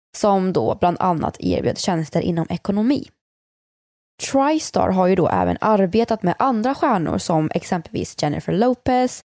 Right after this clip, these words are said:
Gwen Stefani och flera stora artister helt enkelt. Och Lou Taylor arbetade då först med Britneys yngre syster, Jamie Lynn Spears. År tvåtusen sju,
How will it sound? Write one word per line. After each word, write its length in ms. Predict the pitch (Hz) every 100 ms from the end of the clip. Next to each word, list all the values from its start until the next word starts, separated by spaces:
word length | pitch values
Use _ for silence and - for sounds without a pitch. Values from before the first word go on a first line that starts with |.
| _ -
Gwen 180 | 180 160
Stefani 720 | - 175 233 220 226 226 220
och 220 | - 160 _ - -
flera 480 | - 214 165 165 185
stora 360 | - 185 - -
artister 340 | - 185 233
helt 200 | 226 -
enkelt. 320 | - 190 - - _ _ _ _ _ -
Och 200 | 202 - -
Lou 280 | 214 269
Taylor 500 | 262 220 156 160 220 - -
arbetade 720 | 208 180 156 175 165 185 202
då 200 | 190 160
först 420 | - 165 - -
med 420 | 175 165 160 165
Britneys 440 | 185 165 - 170 -
yngre 320 | 185 165 160
syster, 640 | 160 226 - - - 196 - _ _ _ - 202
Jamie 380 | 170 160 170
Lynn 360 | 165 160 156 156
Spears. 580 | - - 214 - - - _ _ _ _ _ _ -
År 200 | 262 285
tvåtusen 500 | 277 185 - - 180
sju, 460 | - 220 - 311